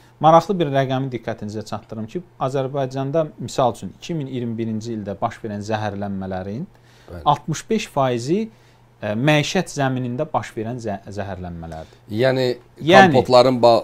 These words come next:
Speaker 1: tamamilə
Speaker 2: evdə,
Speaker 1: doğrudur.
Speaker 2: evdə olan
Speaker 1: Evdə
Speaker 2: məsələlərlə,
Speaker 1: olan,
Speaker 2: turşular,
Speaker 1: hazırlanan,
Speaker 2: kompotlar, bəli.
Speaker 1: e, e, qidalarla bağlıdır. Və mühüm bir hissəsini, Tural müəllim, daha çox ictimai yaşayış obyektlərində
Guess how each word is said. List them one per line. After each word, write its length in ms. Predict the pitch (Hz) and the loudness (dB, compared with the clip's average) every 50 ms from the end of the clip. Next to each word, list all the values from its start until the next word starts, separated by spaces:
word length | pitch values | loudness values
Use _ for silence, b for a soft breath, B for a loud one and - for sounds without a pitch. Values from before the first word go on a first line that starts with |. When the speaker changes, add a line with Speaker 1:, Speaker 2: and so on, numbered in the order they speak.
| - - - 170 | 0 -4 -2 0
Speaker 1:
tamamilə 320 | 170 170 - - - - | 2 4 6 6 6 6
Speaker 2:
evdə, 80 | - 135 | 6 8
Speaker 1:
doğrudur. 220 | 123 - - 147 | 8 8 8 8
Speaker 2:
evdə 180 | 151 139 156 160 | 8 10 10 10
olan 260 | 151 143 147 143 135 | 10 10 10 8 8
Speaker 1:
Evdə 140 | 131 185 196 | 8 8 8
Speaker 2:
məsələlərlə, 480 | 175 135 123 - 131 127 123 190 180 | 8 8 8 6 6 8 8 8 10
Speaker 1:
olan, 280 | 180 170 175 185 202 226 | 10 12 12 12 10 10
Speaker 2:
turşular, 240 | - 135 143 147 143 | 8 8 10 10 10
Speaker 1:
hazırlanan, 640 | 135 147 165 160 131 156 156 156 160 170 180 196 196 | 10 8 8 6 6 6 6 4 4 4 4 4 4
Speaker 2:
kompotlar, 220 | - 135 131 127 135 | 2 2 2 2 2
bəli. 240 | 131 131 131 123 123 | 2 0 0 -2 -2
Speaker 1:
e, 260 | 123 123 120 113 113 | -4 -4 -4 -4 -4
e, 80 | 110 107 | -6 -6
qidalarla 600 | 123 127 123 127 123 139 123 120 113 104 90 87 - | -6 -4 0 2 2 2 2 2 0 0 -4 -8 -8
bağlıdır. 500 | 87 82 80 80 78 - - 117 117 135 | -8 -10 -10 -10 -12 -14 -14 -8 0 4
Və 120 | 165 170 165 | 4 4 4
mühüm 440 | 156 160 175 180 208 226 214 190 151 | 4 2 0 2 2 0 0 0 -2
bir 120 | 147 135 | -4 -4
hissəsini, 720 | 127 127 117 - - - 107 98 - - 104 123 170 190 - | -4 -6 -8 -8 -8 -8 -8 -8 -8 -10 -10 -10 -10 -10 -10
Tural 260 | - 127 113 107 95 | -8 -6 -6 -6 -6
müəllim, 260 | 90 85 85 87 - | -8 -10 -10 -8 -4
daha 240 | 147 147 156 175 180 | -4 -4 -2 -4 -6
çox 220 | - - 196 175 - | -6 -6 -8 -8 -8
ictimai 520 | - - - - 139 139 139 151 165 160 | -10 -14 -12 -8 -4 -2 -2 -2 -2 -2
yaşayış 400 | 143 139 127 120 117 - - 151 | -2 -2 -2 -2 -2 -4 -8 -8
obyektlərində 920 | 131 123 110 107 110 107 - - 107 104 104 101 101 95 92 95 95 95 | -8 -8 -8 -8 -8 -10 -10 -8 -8 -8 -8 -6 -6 -8 -8 -6 -6 -6